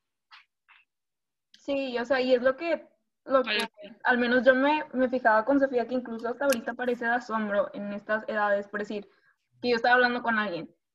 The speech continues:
Speaker 1: y, y que luego era de que, bueno,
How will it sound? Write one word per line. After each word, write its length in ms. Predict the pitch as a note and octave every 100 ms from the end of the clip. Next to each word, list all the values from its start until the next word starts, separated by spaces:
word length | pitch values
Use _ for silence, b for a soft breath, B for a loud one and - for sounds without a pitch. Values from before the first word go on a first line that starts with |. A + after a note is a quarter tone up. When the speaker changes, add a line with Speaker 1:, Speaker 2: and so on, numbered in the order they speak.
| _
Speaker 1:
y, 720 | A#3 A3+ A3 G3+ F3+ E3+ - _
y 180 | - A3
que 120 | A3
luego 320 | A3 A3 A3
era 200 | A#3 A#3+
de 160 | B3+ B3
que, 640 | A3+ G#3+ G3 F#3+ F3+ - _ _ _ _ _ _ _ _ _ _ _ _ _ _ _ -
bueno, 360 | A3+ F#3 A3